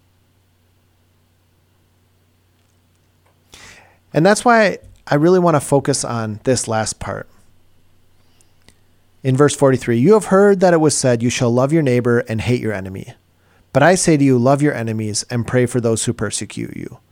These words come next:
so that you may be children of your Father in heaven.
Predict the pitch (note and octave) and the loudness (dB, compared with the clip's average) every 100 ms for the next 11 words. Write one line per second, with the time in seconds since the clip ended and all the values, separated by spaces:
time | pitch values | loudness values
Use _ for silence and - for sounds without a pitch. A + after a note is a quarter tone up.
0 | _ _ _ _ _ _ - D3+ C#3+ D3 | _ _ _ _ _ _ 0 2 4 4
1 | C#3 B2+ B2 - D#3 D#3 D3+ C#3+ C3 - | 4 2 0 0 2 2 2 0 -2 0
2 | A2+ A#2 A2+ G2+ G#2+ - - | 0 2 -2 -4 -10 -12 -18